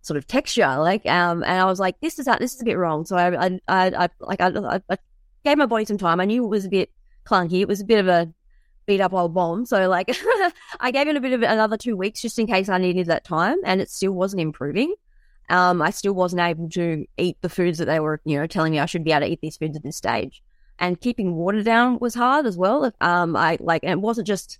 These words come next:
they tell you you have to take little sips after surgery, sip, sip, sip, sip. I, I couldn't ta-, I cou-, like, I couldn't get any sort of wa-, I was water in the, of any sort of, like, you know, um, quantity. Like, it was just,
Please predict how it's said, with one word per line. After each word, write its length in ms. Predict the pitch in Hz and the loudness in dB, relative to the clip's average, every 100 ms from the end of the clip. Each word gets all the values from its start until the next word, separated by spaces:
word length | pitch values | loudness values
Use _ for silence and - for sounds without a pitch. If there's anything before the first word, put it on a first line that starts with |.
| _ | _
they 80 | 185 | -4
tell 160 | 180 196 | 0 0
you 140 | 185 | 2
you 80 | 170 | 0
have 140 | 190 | -4
to 120 | - 165 | -8 -8
take 280 | 190 160 | -2 -2
little 200 | 180 151 | -2 -6
sips 320 | 165 - - - | -6 -8 -6 -6
after 260 | 165 - | -6 -6
surgery, 300 | 160 143 233 | -6 -4 -6
sip, 220 | 170 226 | -6 -8
sip, 200 | - 185 | -6 -8
sip, 220 | - - - | -8 -14 -14
sip. 140 | - _ _ _ _ _ _ _ 156 | -18 _ _ _ _ _ _ _ 2
I, 260 | 190 170 - | 4 2 0
I 140 | 196 | -2
couldn't 380 | - - 240 - | -4 -4 -2 -2
ta-, 140 | 214 - | -2 0
I 140 | 180 | 0
cou-, 140 | - - | -2 0
like, 200 | 185 - | 0 2
I 100 | 185 | -2
couldn't 280 | 254 214 | -2 -2
get 160 | 202 - | 0 0
any 160 | 185 196 | 0 -2
sort 200 | 202 175 | -4 -4
of 80 | |
wa-, 160 | 165 175 | -4 0
I 80 | 175 | 0
was 220 | 175 - - | 0 -4 -12
water 560 | - 170 175 185 190 180 | -8 -6 -2 -2 0 0
in 240 | 165 165 - | 0 -4 -4
the, 220 | 160 - | -4 -2
of 160 | 160 | -2
any 200 | 170 165 | 0 -2
sort 240 | 160 139 139 _ - | -4 -8 -8 _ -20
of, 80 | - _ - - | -20 _ -12 -4
like, 240 | 151 143 | -2 -4
you 180 | - 156 | -2 0
know, 100 | 151 - - - _ _ _ _ _ - | 0 -4 -20 -20 _ _ _ _ _ -10
um, 340 | 143 123 - _ _ _ - | -8 -10 -14 _ _ _ -6
quantity. 360 | 180 196 247 | -4 0 0
Like, 220 | 226 131 156 | 2 0 -2
it 100 | 156 | -4
was 180 | 160 | -4
just, 340 | 175 165 - | -4 -4 -6